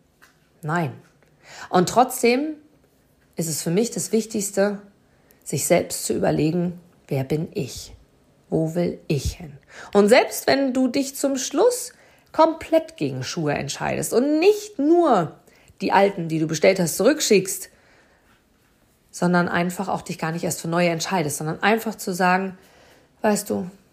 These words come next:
im Moment sind die Schuhe vielleicht einfach eine falsche Wahl." Doch das A und O ist doch die Entscheidung. Und vor allem auch bezogen auf dieses Beispiel, du kannst nur bekommen, was du auch wirklich bestellt hast. Und du kannst auch nur bekommen,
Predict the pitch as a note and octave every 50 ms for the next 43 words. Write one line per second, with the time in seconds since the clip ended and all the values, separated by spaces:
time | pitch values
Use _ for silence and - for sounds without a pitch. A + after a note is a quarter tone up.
0 | _ _ _ - - D#4 D4+ C4+ B3 G#3+ F#3 E3 D#3+ E3 E3 E3 - - - D#3+
1 | D3 - D3+ C3+ - - F3 D#3+ D3+ D3+ - D3+ C#3 C3+ C#3+ - F#3+ C#3 C3 C3+
2 | - D#3 C#3+ - - - - - - F3+ F3+ G#3+ F#3+ - C#3+ C#3 C3+ - - C#3
3 | C3+ C3 A#2+ D3+ - _ - F#3 E3+ F3 - - F#3 F#3 - - A3+ A3+ B3 A#3+
4 | A3+ A#3 - G#3 G3+ - G3+ - - G3+ F#3+ - - _ _ _ _ _ - -
5 | - - - E3 E3+ D#3+ - - - G3 F#3+ E3+ C#3+ C3+ C#3 - _ _ - C#4
6 | F4+ - - - - - F3+ - E3 E3 D#3 D3 D#3+ E3 D#3 D3 C#3+ - - -
7 | - - - - - - - - - - G3 G3+ F#3+ F#3 - D#3+ D3+ - - G3+
8 | A#3 A3+ A3+ G3+ - - D3+ D3 D3+ C#3+ - - E3+ E3+ F#3+ A3 A3+ - - _
9 | _ _ _ _ _ _ _ _ _ _ _ _ _ _ _ _ _ _ _ -
10 | - C#3+ - D#3+ E3 D3 - - F#3+ A3 A3 A3+ A3 - G3 F#3 F#3+ F3+ E3+ D3+
11 | D#3 - - D3+ B2 A#2+ - D#3+ F3 F3 - F3+ F3 F3 - - - _ - -
12 | D#3 - - - - C3 B2+ B2+ - - - - - - - B3 F#3 D#3+ E3 D#3+
13 | D#3+ E3 D#3+ - E3 D#3+ C3 D#3 F#3 G#3+ B3+ C4+ B3+ - - - F#3 F3+ F#3+ G3+
14 | G3